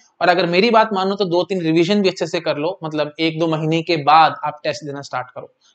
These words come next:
इमीडिएटली भी बेशक से टेस्ट मत दो, क्योंकि इमीडिएटली टेस्ट दोगे तो फिर वही बात है, माइंड में ना मैच्योरिटी नहीं आती है चीजों को लेकर के। तो चीजों की मैच्योरिटी कब आएगी, जब आप बार बार चीजों को रिवाइज कर लेंगे,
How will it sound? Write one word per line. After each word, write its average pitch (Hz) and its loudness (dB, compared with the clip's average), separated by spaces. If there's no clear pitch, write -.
इमीडिएटली 190 2
भी 202 2
बेशक 170 -2
से 170 -8
टेस्ट 147 -8
मत 127 -14
दो, 131 -18
क्योंकि 151 -4
इमीडिएटली 180 -2
टेस्ट 175 -2
दोगे 180 0
तो 180 -8
फिर 175 -10
वही 170 0
बात 165 2
है, - 0
माइंड 165 0
में 180 -6
ना 208 -4
मैच्योरिटी 175 0
नहीं 165 -4
आती 131 -12
है 127 -10
चीजों 135 -10
को 131 -12
लेकर 123 -12
के। 127 -18
तो 156 -18
चीजों 165 -2
की 190 -4
मैच्योरिटी 190 2
कब 185 -4
आएगी, 175 -2
जब 170 -6
आप 165 -4
बार 151 0
बार 170 -2
चीजों 156 -6
को 170 -6
रिवाइज 139 -2
कर 139 -10
लेंगे, 143 -10